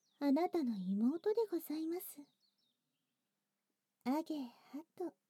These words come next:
お呼びくださいませ。そしてその妹は、お兄様に遊んでもらいたいのです。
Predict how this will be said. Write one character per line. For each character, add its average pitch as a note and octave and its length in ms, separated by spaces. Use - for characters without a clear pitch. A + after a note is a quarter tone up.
お A#3 100
呼 A#3+ 180
び C#4 140
く D4+ 100
だ D#4 160
さ F4 160
い F4 100
ま F#4+ 160
せ。 F#4+ 300
そ A3 100
し - 140
て C#4+ 120
そ C#4+ 180
の D4+ 140
妹 F#4 440
は、 E4+ 200
お F#3+ 80
兄 B3 300
様 C4 220
に F3 140
遊 D#4 100
ん F4 80
で F#4+ 120
も F#4 140
ら F#4+ 160
い G4+ 60
た G#4+ 180
い A#4 120
の G#4 260
で E4 60
す。 - 180